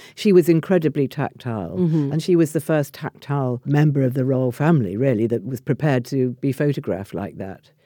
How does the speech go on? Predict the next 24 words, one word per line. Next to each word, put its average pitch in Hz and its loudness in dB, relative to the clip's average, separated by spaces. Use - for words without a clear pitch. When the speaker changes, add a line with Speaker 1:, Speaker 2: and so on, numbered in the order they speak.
Speaker 1:
And 226 4
I - 6
Speaker 2:
That's 247 4
Speaker 1:
don't 240 6
Speaker 2:
right, 147 -2
Speaker 1:
think 156 4
it - 6
Speaker 2:
whether 156 6
Speaker 1:
was 156 4
Speaker 2:
it - 4
Speaker 1:
an 156 6
Speaker 2:
was 143 4
Speaker 1:
act. 120 -2
Speaker 2:
the 143 2
Speaker 1:
I 147 4
think - 0
she - 4
was 160 6
just - 0
really 135 4
a 160 2
warm 143 6
person. 139 0
Speaker 2:
Yeah. 185 2